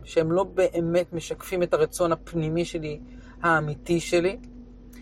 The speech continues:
אז מה שיקרה זה שאני ארצה דברים שלא נכונים עבורי,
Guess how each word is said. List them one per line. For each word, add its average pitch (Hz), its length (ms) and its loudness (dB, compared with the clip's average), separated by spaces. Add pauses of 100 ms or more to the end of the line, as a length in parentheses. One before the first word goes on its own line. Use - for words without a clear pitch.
(180)
אז 170 80 2
מה 196 80 2
שיקרה 196 520 2
זה 202 200 -2 (640)
שאני 175 480 2 (1400)
ארצה 185 540 4 (1040)
דברים 180 440 4
שלא 185 420 4
נכונים 156 400 0
עבורי, 156 420 0